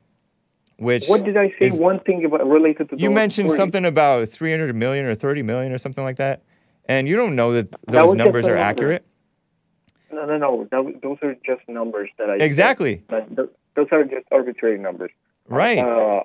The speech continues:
Speaker 1: It's all arbitrary,
Speaker 2: but
Speaker 1: and you're talking about research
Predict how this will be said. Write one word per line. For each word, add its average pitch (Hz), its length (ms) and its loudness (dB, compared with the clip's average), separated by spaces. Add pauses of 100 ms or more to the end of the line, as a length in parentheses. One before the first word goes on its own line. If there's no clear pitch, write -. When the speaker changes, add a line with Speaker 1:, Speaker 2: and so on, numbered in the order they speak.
Speaker 1:
It's 151 140 -2
all 190 160 6
arbitrary, 170 560 4
Speaker 2:
but - 20 2
Speaker 1:
and 160 100 -2
you're 185 140 2
talking 196 340 0
about 175 220 2
research 139 680 -4